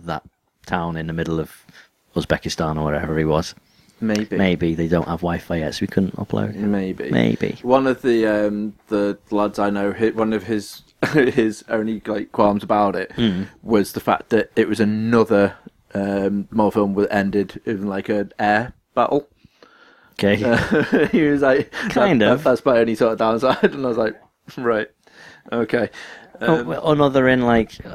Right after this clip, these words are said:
Speaker 1: obviously Iron Man flies, so yeah, maybe that happens a lot. And Winter Soldier, there was the, the, you know, the helicarriers.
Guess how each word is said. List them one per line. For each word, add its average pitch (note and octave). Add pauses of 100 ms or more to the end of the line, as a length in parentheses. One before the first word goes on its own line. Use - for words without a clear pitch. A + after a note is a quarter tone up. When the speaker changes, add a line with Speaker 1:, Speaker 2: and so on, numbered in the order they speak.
(260)
Speaker 1:
obviously A#2+
Iron A#2+
Man G#2+
flies, F#2
so F#2
yeah, F#2+ (160)
maybe F#2
that F#2 (100)
happens F2
a D2+
lot. F2+ (100)
And F2
Winter G2
Soldier, F#2
there F#2
was - (420)
the, - (220)
the, -
you G#2
know, F#2
the F#2+
helicarriers. F#2